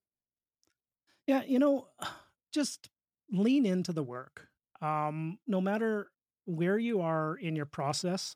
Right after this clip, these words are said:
um, a, an early coach and mentor of mine once told me that no matter how good or how bad things are going, there's always another level.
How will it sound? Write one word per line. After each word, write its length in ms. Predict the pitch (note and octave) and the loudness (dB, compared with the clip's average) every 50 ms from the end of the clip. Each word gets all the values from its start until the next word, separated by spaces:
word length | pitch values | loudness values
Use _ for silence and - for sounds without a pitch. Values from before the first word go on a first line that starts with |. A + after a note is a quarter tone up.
| - - | -8 -6
um, 280 | D#3 C#3+ C#3 D3+ G3+ G3 | -2 -2 -2 -2 -4 -6
a, 160 | D3+ D#3+ F#3 D3+ | -6 -6 -4 -2
an 120 | D#3 E3 | 0 0
early 300 | F3 F#3+ G3 G#3 F#3+ E3+ | 2 2 2 2 2 0
coach 400 | - - - D#3+ D#3 D#3+ - - | -2 -2 0 2 2 2 0 -2
and 100 | D3 C#3+ | -2 -2
mentor 380 | C#3+ C#3 C#3+ D3 C#3+ D3 C#3 C#3 | 0 -2 -2 -2 -2 -4 -4 -2
of 60 | C#3 | -4
mine 400 | C#3+ C#3 C3+ C3+ C3+ C3 C3+ C#3+ | -4 -4 -4 -4 -4 -4 -4 -2
once 220 | C#3+ C#3+ D3 D3 | -2 -2 -2 -4
told 220 | - - D3 D3 D3 | -6 -6 -6 -4 -2
me 80 | C#3+ | -2
that 180 | C3+ C3+ C#3+ D#3 - - - - - - - - | -2 -2 -4 -4 -8 -16 -20 -20 -20 -20 -6 0
no 140 | F3 E3 E3 | 2 2 4
matter 240 | E3+ F#3 F#3+ G3 | 4 2 2 2
how 280 | D3 C#3+ F3 E3+ D#3+ C3+ A#2+ - _ | 0 0 0 0 0 -2 -6 -8 _
good 440 | - E3 F3+ F#3+ G#3 G#3+ G3+ G3+ - - | 2 4 4 4 4 2 0 -2 -6 -4
or 140 | G3 E3 C#3+ | -2 -2 0
how 180 | C#3 F3 D#3+ C#3 | 0 0 -2 -2
bad 420 | A#2+ - D3 C3+ C#3+ D#3+ D#3 - | -4 -4 -2 0 0 0 0 0
things 300 | - F3 F3 F3+ D3 D3+ | 0 0 0 2 0 -2
are 40 | D#3+ | -2
going, 360 | C#3+ D3 C#3 D3+ E3 F3 E3 | -2 -2 0 0 2 2 2
there's 180 | D#3 C#3+ B2+ C#3+ | 0 0 0 0
always 300 | C#3 D3 D#3 D#3 C#3 D3 | 0 2 2 2 2 2
another 320 | C#3 C#3 C#3+ C#3 C3+ C3+ | 0 0 -2 -2 -4 -4
level. 320 | C3 C3+ C3+ B2+ - C3+ | -4 -2 -4 -4 -4 -8